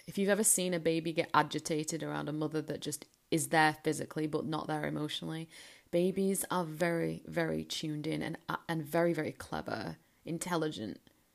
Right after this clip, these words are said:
They feel that rejection and they become anxious, avoidant. You know,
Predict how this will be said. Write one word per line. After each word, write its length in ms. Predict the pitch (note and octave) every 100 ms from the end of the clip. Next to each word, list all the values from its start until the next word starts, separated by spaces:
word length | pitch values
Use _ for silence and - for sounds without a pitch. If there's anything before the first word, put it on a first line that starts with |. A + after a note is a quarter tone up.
| _ _ _ _ _ _ _ _ _ _ _ _ _ _ _ _ _
They 160 | F#3 F3+
feel 360 | - F#3+ F#3
that 180 | F3 -
rejection 800 | E3 D#3+ D3+ - - - G#2+ D#3+ - _ _ _ _ _ _
and 120 | F#3+ F3+
they 80 |
become 500 | F3+ F3 - F3+ D#3+ - -
anxious, 520 | E3 - - D3+ -
avoidant. 540 | D3 D3 D3 C#3 C#3 - _ _ _ _ _ _ _ _ _ _ _ _ _ _ _ _ _ _ _ _ _ _ _ _ _ _
You 120 | F#3+ F3+
know, 300 | E3 D#3+